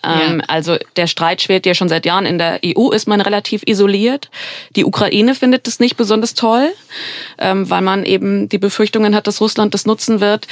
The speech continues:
Speaker 1: Die U S A finden es auch nicht besonders toll. Vor allem die Republikaner haben ja massiv versucht, da einzuschreiten, Deutschland mit Sanktionen zu belegen, was im Moment vor allem daran scheitert, dass Biden sich halt noch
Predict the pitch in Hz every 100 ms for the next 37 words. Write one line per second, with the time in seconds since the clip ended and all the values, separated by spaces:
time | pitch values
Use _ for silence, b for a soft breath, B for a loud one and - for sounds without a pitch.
0 | B B B - 190 208 190 190 180 -
1 | 185 180 - 170 175 214 226 202 220 240
2 | - - 226 226 277 226 202 190 185 185
3 | - 175 - - 180 190 214 196 190 180
4 | - - 175 165 - 277 311 - 165 151
5 | 175 196 - - 190 170 175 185 208 -
6 | 196 190 190 180 - 170 160 175 - 196
7 | 214 214 220 202 196 208 214 220 214 B
8 | B B B 185 180 - - _ - -
9 | 175 175 175 - - 175 175 170 170 170
10 | 160 165 - 156 196 208 214 196 190 190
11 | 214 -